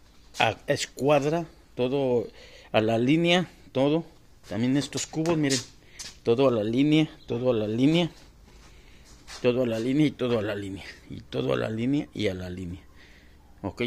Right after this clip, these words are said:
compañeros, pues ahí está el resultado de nuestro esfuerzo.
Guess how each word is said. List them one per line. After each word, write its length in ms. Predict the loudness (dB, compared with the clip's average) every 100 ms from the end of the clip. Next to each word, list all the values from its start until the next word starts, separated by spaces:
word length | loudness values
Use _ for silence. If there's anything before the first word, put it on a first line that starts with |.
| -6
compañeros, 760 | -8 -4 -2 -4 -6 -10 -14 -20 -20 -20 -20 -20 -20 -20 -20 -20 -16 -10
pues 120 | -4
ahí 80 | -4
está 340 | 0 0 0 -10 -20 -20 -20 -20 -20 -18 -18 -18 -20 -20 -20 -20 -20 -16 -10
el 120 | -6
resultado 540 | -4 -4 -6 -2 0 2
de 120 | 2
nuestro 380 | 0 -4 -2 -2
esfuerzo. 480 | -2 -2 -4 -4